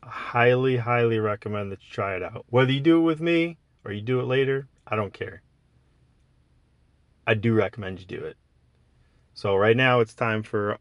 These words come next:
our deep breath. So if you've never done it before, or if you're like, "Yeah, I did it, but it didn't do anything for me," with anything in life, you know, some things take practice, or, like, you gotta be in a,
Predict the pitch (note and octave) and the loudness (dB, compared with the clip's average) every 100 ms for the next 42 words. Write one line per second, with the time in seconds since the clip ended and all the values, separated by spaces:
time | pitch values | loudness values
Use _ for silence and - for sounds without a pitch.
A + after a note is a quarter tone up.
0 | - G2 G2 F#2 G#2 G2+ F2+ F#2 D2+ - | -8 -4 -4 -4 -8 -8 -2 -2 -4 -12
1 | _ _ - - G2+ - G#2 A#2 A#2+ B2 | _ _ -6 0 0 0 0 2 2 2
2 | C3 B2+ A#2+ - C3+ C3 B2+ B2+ - - | 0 0 -2 -2 0 2 0 -2 -12 -20
3 | _ _ G#2+ G2+ - G#2 G#2 G#2 G2 G2 | _ _ -6 -6 -4 -2 0 0 0 -2
4 | A2+ A2+ A2+ A2 A2 A2+ A2 G#2+ F#2+ G#2+ | 0 2 2 2 4 4 2 0 -4 -2
5 | G#2 G2+ F#2+ G#2 G#2 G#2 G2+ G2 - G#2+ | -2 -2 -8 -6 -6 -6 -8 -10 -8 -6
6 | G#2+ G#2 G2 - _ _ _ _ _ _ | -4 -6 -8 -18 _ _ _ _ _ _
7 | _ _ _ _ A#2 A#2 A#2+ A#2+ C3+ B2+ | _ _ _ _ -4 2 2 2 0 0
8 | C#3+ C#3 B2 G#2+ A2 A2+ - _ _ _ | 0 0 0 2 2 0 -6 _ _ _
9 | _ _ - F#2+ F2+ F#2 - _ _ _ | _ _ -14 -12 -12 -14 -20 _ _ _
10 | _ _ _ _ _ _ _ _ _ - | _ _ _ _ _ _ _ _ _ -10
11 | G#2 A2 G2 - G2 - G2+ F#2 - G2 | -8 -8 -10 -10 -12 -8 -4 -4 -4 -6
12 | F#2+ - F#2 F2 F2 - G#2 A#2+ A2+ G#2 | -6 -8 -10 -8 -12 -10 0 2 2 0
13 | G#2 G2+ G2+ G2 F#2+ G#2 | -2 -4 -2 -2 -2 -6